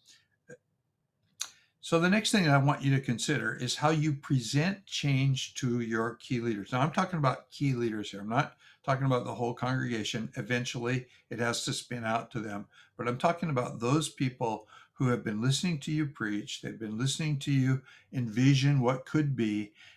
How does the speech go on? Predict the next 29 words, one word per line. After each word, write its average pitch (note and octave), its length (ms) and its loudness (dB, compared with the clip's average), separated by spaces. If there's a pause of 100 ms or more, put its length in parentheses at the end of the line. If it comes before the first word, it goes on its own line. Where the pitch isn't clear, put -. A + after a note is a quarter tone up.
(140)
And C3+ 260 2
now C#3+ 380 4
they're D#3 380 8
wrestling C#3+ 520 2
with A#2+ 220 0
this A#2 240 -4
thing. A#2 240 -6
Do A2+ 140 -2
we C3+ 100 6
want C3+ 240 4
to B2 60 -2
change? C3 420 -2
Do A2+ 100 -2
we A2+ 120 -2
not A#2+ 240 -2
want B2 160 -2
to A#2 40 -4
change? A2+ 320 -6
We'll A2 120 -4
get A#2 160 -4
into A#2 220 -8
that A2+ 260 -4
in A#2+ 40 -6
the A2 60 -8
next A2 300 -8
session A2 400 -8 (320)
quite B2 180 2
a A2+ 60 -2
bit. A#2 340 -2